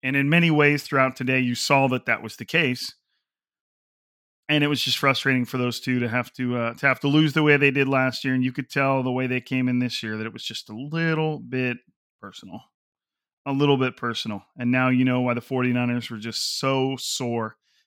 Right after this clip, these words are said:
after the end of last year. And, and have they made up for it completely? No. They've got to continue to win games. They've got to work their way into the postseason, and they've got to get it done in a way they know they need to now,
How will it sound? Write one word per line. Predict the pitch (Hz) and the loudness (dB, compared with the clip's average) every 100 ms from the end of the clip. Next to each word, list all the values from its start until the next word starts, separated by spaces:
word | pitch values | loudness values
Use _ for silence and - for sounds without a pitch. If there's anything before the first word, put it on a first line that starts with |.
| _ | _
after | 120 117 117 - 117 110 _ _ _ _ | 0 0 0 -4 -4 -6 _ _ _ _
the | 131 131 | 0 2
end | 131 | 2
of | 117 | 0
last | 127 120 - | -2 -2 -4
year. | 127 117 | -4 -2
And, | 107 117 | -4 -4
and | - 131 | -4 2
have | 185 175 | 2 4
they | |
made | 190 196 202 | 4 4 4
up | 190 | 2
for | 190 | 0
it | 190 | -2
completely? | - 170 185 170 165 | -4 0 0 2 0
No. | 123 101 104 | 0 -6 0
They've | 139 147 | 0 4
got | 151 | 4
to | 147 143 143 131 _ _ _ _ | 4 2 -2 -6 _ _ _ _
continue | - 160 190 | -4 2 6
to | 185 | 8
win | 175 165 | 6 6
games. | 156 156 147 - | 4 4 0 0
They've | 143 151 | 0 4
got | 156 | 4
to | 151 | 6
work | 151 147 | 4 2
their | 151 | 2
way | 147 147 | 4 2
into | 139 | 2
the | 135 | -2
postseason, | - 143 - 151 143 143 139 | -2 -2 -2 -4 -4 -6 -4
and | 131 | -4
they've | 139 | -4
got | 139 | -4
to | 135 | -6
get | 120 135 | -4 -8
it | 127 | -6
done | 135 135 131 - _ _ _ _ _ _ _ _ - | -8 -6 -8 -12 _ _ _ _ _ _ _ _ 0
in | |
a | 160 | 2
way | 143 151 | 4 4
they | 143 147 | 6 4
know | 147 147 131 | 6 6 4
they | 123 | 2
need | 123 202 | 2 0
to | - 117 | 0 -6
now, | 104 101 117 | -6 -8 -10